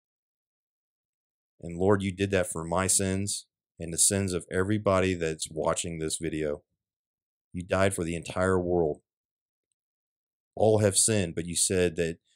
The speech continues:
for God so loved the world that he gave. Lord, you gave of yourself. You humbled yourself into the form of a servant and to be put on flesh,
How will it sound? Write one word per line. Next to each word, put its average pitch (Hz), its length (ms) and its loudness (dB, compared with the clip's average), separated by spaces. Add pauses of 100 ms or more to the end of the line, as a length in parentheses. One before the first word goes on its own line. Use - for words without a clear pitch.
(260)
for 85 140 -2
God 87 300 2
so 87 100 -2
loved 82 220 -2
the 80 80 -4
world 78 500 2 (800)
that 82 120 -4
he 80 80 -4
gave. 76 360 -8 (260)
Lord, 87 220 0
you 95 160 0
gave 90 400 0
of 82 120 -2
yourself. 80 540 -2 (640)
You 85 220 -6
humbled 107 400 0
yourself 87 440 2
into 82 160 -6
the 78 80 -4
form 95 300 -2
of 87 120 0
a 85 60 -6
servant 80 480 0 (160)
and 82 180 -8
to 90 360 -2
be 85 120 -4
put 117 260 2
on 104 180 4
flesh, - 480 -2